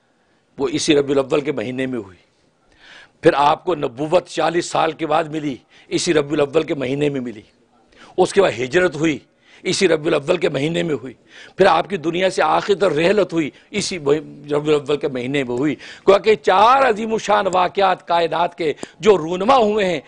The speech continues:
वो अल्लाह तबारक व तआला ने रबियुल अव्वल के महीने में जाहिर फरमाए। आपकी रहल, आपकी गोया कि विलादत और आपकी हिजरत और आपकी इसी तरीके से जो है वो गोया कि आपकी जो है सारी की सारी नबुव्वत,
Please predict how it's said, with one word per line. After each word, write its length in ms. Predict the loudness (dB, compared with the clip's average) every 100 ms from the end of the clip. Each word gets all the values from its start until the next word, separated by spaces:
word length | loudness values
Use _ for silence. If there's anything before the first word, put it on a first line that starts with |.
| -10 -2
वो 80 |
अल्लाह 260 | 0 0 -2
तबारक 380 | -2 0 0 0
व 80 | -4
तआला 300 | -2 0 0
ने 120 | 0
रबियुल 280 | 0 0 -4
अव्वल 220 | -2 -2
के 120 | -2
महीने 280 | -6 -4 -4
में 100 | -2
जाहिर 180 | -4 -4
फरमाए। 380 | -10 -20 -20 -20 _ _ -20 -16 -18 -18 -20 -20 _ _ _ _ _ _ _ -2
आपकी 340 | 0 0 -2 -6
रहल, 300 | -2 -2 -4 _ _ _ _ _ 0
आपकी 400 | 0 0 -8 -12 -8
गोया 180 | -2 -2
कि 120 | -2
विलादत 460 | -8 0 0 0 -10 _ _ _ _ -6
और 140 | -4
आपकी 380 | 0 0 0 -8
हिजरत 440 | -8 -4 -2 -2 _ _ _ -20 -4
और 140 | -2 2
आपकी 360 | 0 0 -8
इसी 200 | -8 -8
तरीके 360 | -6 -6 -2 -4
से 140 | -2
जो 120 | 0 0
है 140 | 0 -6 -10 -2
वो 140 | -2
गोया 640 | -2 -10 -10 -12 -2 0 0
कि 120 | 0
आपकी 360 | -2 -2 -4 -6
जो 140 | -2
है 120 | -2 -4 -18 -16 -2
सारी 280 | 0 0
की 120 | 0 -4
सारी 280 | -2 -2 -2
नबुव्वत, 480 | -4 -4 0 -2